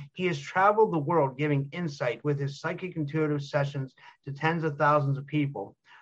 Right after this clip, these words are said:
Robert Lindsay Milne was reading tea leaves before he could re-, he could Eng-, read English. The Toronto native had humble beginnings as a nineteen-year-old hippie psychic working at a tea house, but he since grew to be recognized across the continent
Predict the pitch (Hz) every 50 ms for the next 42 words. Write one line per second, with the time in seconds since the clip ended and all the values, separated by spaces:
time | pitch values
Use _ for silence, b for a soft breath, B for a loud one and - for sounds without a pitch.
0 | b b - 147 170 196 208 208 220 202 196 202 196 170 160 170 165 165 170 160
1 | 143 135 127 123 117 - 131 156 160 156 160 151 139 139 - 165 170 160 156 139
2 | 131 131 127 - 135 139 - 151 147 143 147 147 139 139 135 - - _ 143 147
3 | 147 143 143 143 143 151 147 143 139 135 131 - - 147 147 143 135 127 - -
4 | 147 147 151 147 147 151 147 127 92 - - - - B B B B 147 143 143
5 | 139 143 - - 160 175 190 202 196 190 185 180 175 175 170 156 139 - 143 143
6 | 135 139 - 156 175 185 185 190 170 156 160 147 156 151 151 143 139 135 139 139
7 | 131 123 127 123 127 139 147 165 170 147 147 175 175 165 160 156 151 147 147 147
8 | 143 143 B B B B _ - 180 180 190 196 190 147 143 - 170 156 160 147
9 | 143 156 151 143 143 b b b b b - 160 165 175 151 170 175 165 151 147
10 | 139 - - - - 180 185 156 147 131 120 123 123 - - - b b b b
11 | b - 151 143 143 - 160 160 143 143 - 185 196 190 160 - - 180 180 175
12 | 165 160 151 143 147 143 143 143 139 139 151 156 151 143 156 147 143 143 143 139
13 | 135 120 - - 151 156 156 143 143 160 143 - 147 143 139 139 139 135 131 131
14 | 131